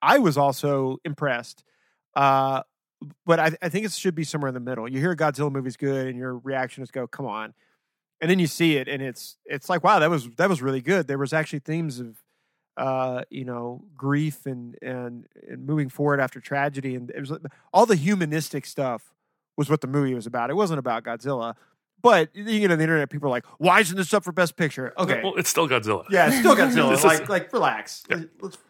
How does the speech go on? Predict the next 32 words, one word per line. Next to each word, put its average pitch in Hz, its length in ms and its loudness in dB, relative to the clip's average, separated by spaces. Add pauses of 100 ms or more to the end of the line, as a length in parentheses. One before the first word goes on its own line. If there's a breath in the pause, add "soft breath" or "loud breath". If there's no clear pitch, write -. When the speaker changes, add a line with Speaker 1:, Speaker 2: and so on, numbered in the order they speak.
(280)
Speaker 1:
fucking 160 220 -2
relax. 131 100 2
Speaker 2:
It's - 80 2
sort 190 160 6
of, 196 100 4
you 175 100 4
know, 131 60 4
it's 117 140 2
as 123 100 0
we 123 60 0
talked 120 220 2
before, 107 200 2
same 107 160 -2
with 104 140 -4
Barbie. 95 260 2
There's 95 220 0
still 127 340 4
a 117 60 0
ceiling 113 420 2
of 104 180 -2 (100)
how 113 260 4
good 107 240 2
a 101 100 4
Godzilla 101 480 0
movie 95 220 -2
can 98 120 -10
be, 98 160 0
how 98 140 0
good 98 220 0
a 95 60 -2
movie 92 260 -2
about 90 340 0